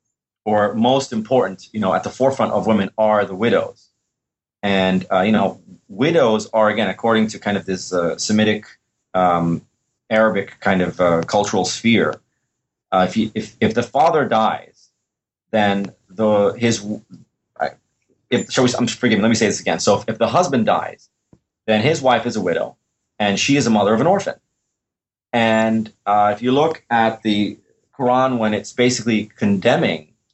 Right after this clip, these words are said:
uh, those who eat, who devour the, uh, kind of wealth and property of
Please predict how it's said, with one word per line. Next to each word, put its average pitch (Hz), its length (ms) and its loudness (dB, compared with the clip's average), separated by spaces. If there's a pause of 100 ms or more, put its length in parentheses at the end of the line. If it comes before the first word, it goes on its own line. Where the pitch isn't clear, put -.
(440)
uh, 85 460 -2 (200)
those 113 420 2
who 107 320 -4
eat, 139 320 2 (180)
who 113 100 2
devour 110 840 0
the, 98 440 -8
uh, 90 80 -12
kind 101 200 -4
of 87 140 -4
wealth 110 460 0
and 90 160 -8
property 110 460 0
of 90 380 0